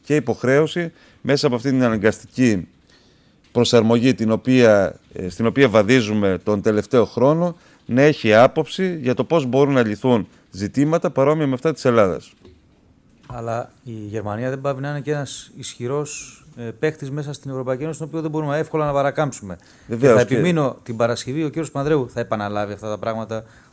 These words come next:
Speaker 2: που είπε ήδη τις τελευταίες ώρες στην κυρία
Speaker 1: Πρώτα απ'
Speaker 2: Μέρκελ;
Speaker 1: όλα, ο, την Παρασκευή έχουμε σύνοδο κορυφής του νατο, έτσι. Είναι μια διαφορετική κατάσταση. Ο Πρωθυπουργός έχει πει τις θέσεις του.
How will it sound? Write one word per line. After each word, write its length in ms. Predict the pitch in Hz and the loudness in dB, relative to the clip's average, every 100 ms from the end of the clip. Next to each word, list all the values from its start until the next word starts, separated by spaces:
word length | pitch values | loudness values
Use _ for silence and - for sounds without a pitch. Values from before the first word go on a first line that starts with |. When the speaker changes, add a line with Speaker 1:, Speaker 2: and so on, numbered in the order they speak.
| _ | _
Speaker 2:
που 80 | 120 | -8
είπε 320 | 117 123 123 | -4 -4 -2
ήδη 140 | 123 | -2
τις 100 | 113 | -6
τελευταίες 420 | 123 110 131 123 | -8 -8 -8 -6
ώρες 320 | 165 147 82 - | -4 -4 -6 -14
στην 160 | - 104 | -16 -8
κυρία 140 | 120 | 0
Speaker 1:
Πρώτα 180 | 127 147 | 4 4
απ' 80 | 135 | 6
Speaker 2:
Μέρκελ; 160 | 147 | 6
Speaker 1:
όλα, 280 | 156 156 143 | 8 8 8
ο, 540 | 123 120 110 101 101 95 | 6 4 4 2 -2 -4
την 100 | - | -4
Παρασκευή 480 | 104 110 107 123 120 165 | 2 4 2 -2 -2 0
έχουμε 500 | 170 160 156 160 139 | 2 0 -2 -4 -4
σύνοδο 280 | 151 156 | -4 -4
κορυφής 340 | 143 135 127 143 | -2 -4 -4 -4
του 100 | 127 | 0
νατο, 320 | 117 101 90 87 | 2 0 -2 -8
έτσι. 360 | 107 - 95 87 | -8 -6 -10 -6
Είναι 200 | 107 123 | -4 0
μια 180 | 123 127 | 2 0
διαφορετική 400 | 113 113 104 117 | 0 -4 -6 -4
κατάσταση. 680 | 117 113 107 - - 98 - _ - - - _ _ - | -2 2 0 0 -10 -12 -14 _ -20 -20 -20 _ _ -4
Ο 140 | 113 113 110 104 95 80 | 2 4 6 4 2 0
Πρωθυπουργός 840 | 104 104 - 113 117 170 - - _ | -2 -4 -4 -2 4 2 2 -10 _
έχει 320 | 123 135 120 | -2 -2 -2
πει 120 | 135 | -6
τις 180 | 107 - | -4 -2
θέσεις 400 | - 131 - - | 2 2 0 -6
του. 240 | 180 185 | -4 -6